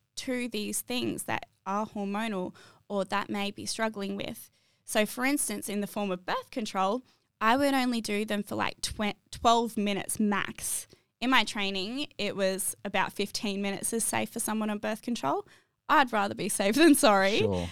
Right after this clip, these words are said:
Speaker 1: Um, but the way that birth control works is it creates a thick mucus lining so no sperm can actually penetrate the egg.
Speaker 2: Sure.
Speaker 1: And with the cleansing effect of the hydration,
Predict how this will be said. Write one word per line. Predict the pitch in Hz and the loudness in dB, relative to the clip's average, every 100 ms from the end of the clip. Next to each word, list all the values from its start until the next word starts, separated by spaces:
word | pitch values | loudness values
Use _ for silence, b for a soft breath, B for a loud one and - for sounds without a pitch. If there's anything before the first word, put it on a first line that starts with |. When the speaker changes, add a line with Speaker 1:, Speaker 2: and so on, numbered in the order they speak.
| B - | B 6
Speaker 1:
Um, | 220 208 208 233 - | 8 8 4 -2 0
but | 226 214 - _ _ _ _ | 4 4 2 _ _ _ _
the | 233 | 0
way | 226 214 | 6 6
that | 214 - | 4 0
birth | 220 226 | 0 0
control | - 233 220 202 | -2 -2 -2 0
works | 196 196 | -2 -4
is | 202 220 | -6 -8
it | |
creates | - 247 240 - | -6 -2 -2 -2
a | 269 | -4
thick | - 349 - | -6 -6 -2
mucus | 233 247 269 - | -2 -2 -4 -4
lining | 220 190 190 | -2 -2 -2
so | 196 196 | -4 -2
no | 196 202 | 0 -2
sperm | - 196 190 196 | -2 -2 -2 -4
can | 214 | -8
actually | 196 - 208 | -8 -8 -10
penetrate | - 190 196 - - | -6 -6 -4 -6 -6
the | 202 | -2
egg. | 220 480 - B B | 0 -2 -4 B B
Speaker 2:
Sure. | - 90 B - | -8 -8 B -6
Speaker 1:
And | 104 | -4
with | - | -2
the | - | -6
cleansing | - 247 285 294 233 | -4 0 0 0 -4
effect | 214 226 - - - _ | -4 -4 -4 -6 -10 _
of | 208 214 208 | -2 -2 -2
the | 196 | -6
hydration, | - 190 220 208 208 - 214 202 | -4 -2 -2 -2 -2 -2 -4 -4